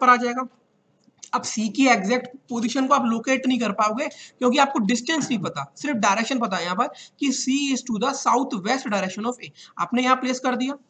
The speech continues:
ए को आपने क्या माना, Reference zero point पर रखा। Next, C exclamation B का मतलब क्या है कि B is to the north of C, B is to the north of C। तो अभी आपको ये नहीं पता कि B किस तरफ है exactly, तो आप यहाँ पर ऐसे लिख सकते हो कि B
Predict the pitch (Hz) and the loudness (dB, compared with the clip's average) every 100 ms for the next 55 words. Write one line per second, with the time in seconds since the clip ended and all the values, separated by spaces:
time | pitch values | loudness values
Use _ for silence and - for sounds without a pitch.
0 | _ _ - 220 226 262 254 269 277 262 | _ _ -2 -2 2 4 4 2 2 2
1 | 277 285 202 196 254 226 214 247 247 240 | 4 2 0 0 -2 0 0 0 0 0
2 | 247 240 269 - _ _ _ 202 180 185 | 0 0 -4 -6 _ _ _ -4 -4 -4
3 | - _ - _ - - 277 311 302 294 | -16 _ -20 _ -14 0 4 4 2 0
4 | 262 262 254 254 254 247 254 - 254 262 | 2 2 2 2 2 0 -2 0 0 2
5 | 277 185 165 277 330 339 - 277 - 254 | 0 0 4 6 6 0 -6 -8 -4 -4
6 | 220 277 220 208 233 233 202 - 147 - | 2 4 4 0 -2 -4 -8 -10 -16 -18
7 | _ _ 160 160 240 285 262 247 214 196 | _ _ -10 0 2 2 -2 -4 -6 -2
8 | 294 247 247 247 269 - 359 - - _ | 2 2 2 0 -2 -2 -8 -10 -20 _
9 | - 226 262 302 302 302 285 311 330 285 | 2 4 6 4 4 2 2 0 -2 -2
10 | 285 294 185 247 294 262 - 214 185 185 | 0 0 0 0 0 -4 -4 -6 -4 -6
11 | 170 196 - 151 143 _ _ 254 247 233 | -2 -4 -4 -12 -14 _ _ 0 2 2
12 | 226 277 262 240 240 - 202 - 240 254 | 2 0 -4 -2 -4 -6 -10 -8 -10 -6
13 | 226 175 247 | -6 0 0